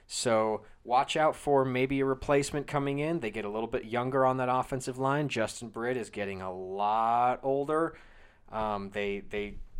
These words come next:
they're gonna need to start making some moves because Justin Britt, um, uh, Dwayne Brown, both of these guys, they're getting into their later years. This is their last contract.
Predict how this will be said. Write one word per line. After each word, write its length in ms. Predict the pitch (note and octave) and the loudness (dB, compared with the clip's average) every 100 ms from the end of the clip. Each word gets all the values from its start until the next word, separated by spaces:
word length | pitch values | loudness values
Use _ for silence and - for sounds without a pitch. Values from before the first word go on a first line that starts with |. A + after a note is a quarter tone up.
| - | -4
they're 160 | - A#2 | -2 -2
gonna 160 | C3+ C3+ | 0 2
need 200 | C#3 C3+ | 2 0
to 80 | |
start 260 | A#2 C#3 B2 | 0 0 0
making 280 | B2+ C3 C3 | 0 -2 -4
some 200 | - B2 | -4 -2
moves 260 | D3+ A#2+ G#2 | 0 0 -4
because 320 | G#2 A2 F#2 | -8 -8 -6
Justin 400 | A#2+ B2 - C3 | -2 -2 -4 -6
Britt, 440 | - C#3+ D#3 - - - - - | -2 0 0 -4 -12 -20 -20 -10
um, 360 | G#2+ G#2+ G2 F2 - - - - - _ - - | -6 -6 -6 -12 -20 -20 -20 -20 -20 _ -14 -4
uh, 420 | G#2+ G#2 G2 F#2+ F#2+ | 0 2 2 0 -4
Dwayne 360 | A2 A2+ A#2+ | -4 -2 -2
Brown, 440 | B2 B2+ C3+ D3 C#3 - | 0 2 2 2 0 2
both 220 | B2+ B2+ | 0 0
of 40 | |
these 220 | D3 D3 C#3 | -6 -4 2
guys, 600 | E3 E3 C#3+ A#2 - G#2 | 4 4 2 -2 -8 -6
they're 140 | A2 | -6
getting 260 | G#2+ B2 B2+ | -6 -8 -8
into 160 | A#2+ B2 | -6 -2
their 160 | B2+ | -2
later 280 | B2 C3 C#3 | 2 2 0
years. 500 | C3 D3+ B2+ A2 - | -2 -2 0 -2 -6
This 180 | A2 G#2 | -6 -8
is 120 | A2+ | -8
their 120 | A#2+ | -6
last 440 | A#2+ A#2+ B2+ - - | -2 0 0 -2 -4
contract. 680 | C#3+ C#3 B2 F#2+ F2 - | -2 -2 -2 -2 -2 -8